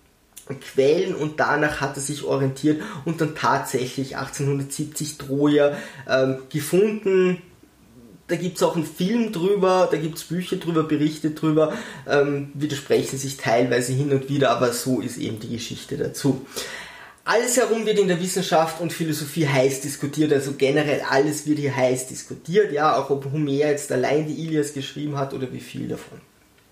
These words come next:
Mein Zugang ist ganz einfach die griechische Mythologie. Ich liebe griechische Mythologie. Ich habe auch mehrere Sachen schon auf YouTube darüber gemacht. Ich schreibe auch in meinen Büchern darüber.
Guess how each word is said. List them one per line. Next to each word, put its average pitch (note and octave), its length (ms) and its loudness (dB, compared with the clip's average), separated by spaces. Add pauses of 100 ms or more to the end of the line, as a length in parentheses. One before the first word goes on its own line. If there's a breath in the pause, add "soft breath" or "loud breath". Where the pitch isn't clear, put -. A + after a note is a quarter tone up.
(420)
Mein F#3 320 2
Zugang E3+ 420 2 (260 loud breath)
ist C3 140 -6
ganz D3 220 0
einfach C3 320 0
die C3+ 100 -12
griechische D#3 460 -2
Mythologie. C3 480 -2
Ich C#3+ 340 -8
liebe G#3 360 2
griechische F3+ 500 -6
Mythologie. D#3 500 -2 (260 loud breath)
Ich - 120 -2
habe C#3 120 2
auch C#3+ 120 -2
mehrere C#3+ 420 2
Sachen C3+ 320 0
schon C#3 160 -2
auf C#3 160 -2
YouTube F#3 400 -2
darüber D#3+ 240 0
gemacht. D3+ 360 2
Ich C#3 100 -6
schreibe A2+ 280 2
auch C3 120 2
in C#3+ 100 2
meinen C#3+ 220 0
Büchern F3 320 -2
darüber. D#3 360 2